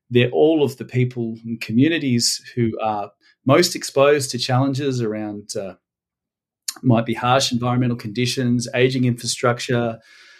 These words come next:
uh, a whole range of factors that affect drinking water quality, um, in regional and remote areas aren't actually included in our national level statistics.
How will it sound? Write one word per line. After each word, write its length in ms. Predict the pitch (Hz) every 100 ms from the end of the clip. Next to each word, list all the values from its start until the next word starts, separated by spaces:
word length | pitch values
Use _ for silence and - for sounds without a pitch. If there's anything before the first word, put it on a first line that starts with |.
| _ _ -
uh, 380 | 117 104 101 -
a 140 | - 127
whole 300 | 123 160 127
range 300 | 127 135 120
of 100 | 110
factors 600 | - 113 - - - -
that 260 | 110 107 - -
affect 640 | 123 139 135 - - -
drinking 380 | - 123 127 113
water 120 | 107
quality, 680 | 107 - 117 117 120 113 113 _ _
um, 380 | 110 101 101 92 _ _ _ - -
in 180 | 147 139
regional 340 | 123 123 117
and 80 | 110
remote 280 | 107 110 113
areas 480 | 117 117 113 - - _ _ 123
aren't 160 | 143
actually 380 | 156 127 120 110
included 480 | 104 - 120 131 117
in 120 | 107
our 120 | 107
national 360 | 104 110 - 107
level 200 | 101 104
statistics. 840 | - 98 131 131 117 90 -